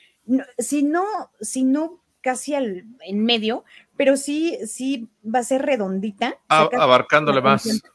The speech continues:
Speaker 1: Ajá, como que abarca casi todo. No sé si eso
Speaker 2: Sí,
Speaker 1: digo
Speaker 2: es atractivo porque a mí me encanta la
Speaker 1: Me gustan
Speaker 2: fotografía,
Speaker 1: las fotos,
Speaker 2: entonces,
Speaker 1: eh, te iba a decir.
Speaker 2: eh, t-, tener como si fuera un objetivo ahí, o sea, está padre. Es, es un, es un buen,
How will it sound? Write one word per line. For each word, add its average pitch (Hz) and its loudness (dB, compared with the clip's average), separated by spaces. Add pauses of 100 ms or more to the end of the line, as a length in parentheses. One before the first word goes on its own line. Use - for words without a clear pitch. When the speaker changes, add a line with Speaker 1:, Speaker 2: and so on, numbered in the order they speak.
Speaker 1:
Ajá, 208 -4 (240)
como 226 0
que 247 4
abarca 269 -2
casi 277 -8
todo. 214 -2
No 247 0
sé 285 -8
si 269 -2
eso 214 -6 (720)
Speaker 2:
Sí, - 0
Speaker 1:
digo 269 8
Speaker 2:
es 214 2
atractivo 208 4
porque 180 6
a 156 8
mí 185 4
me 175 4
encanta 147 4
la 147 6
Speaker 1:
Me 156 2
gustan - 4
Speaker 2:
fotografía, 139 6
Speaker 1:
las 165 6
fotos, 147 0
Speaker 2:
entonces, 131 0
Speaker 1:
eh, 175 -10
te 180 -8
iba 180 -4
a 170 2
decir. 143 2
Speaker 2:
eh, - -20
t-, - -20
tener 151 2
como 170 2
si 127 -6
fuera 165 4
un 175 4
objetivo 147 -2
ahí, 135 4
o 90 0
sea, - -2
está 117 0
padre. 117 4
Es, 113 -8
es - -10
un, 120 -8
es - -10
un 120 -6
buen, 113 -4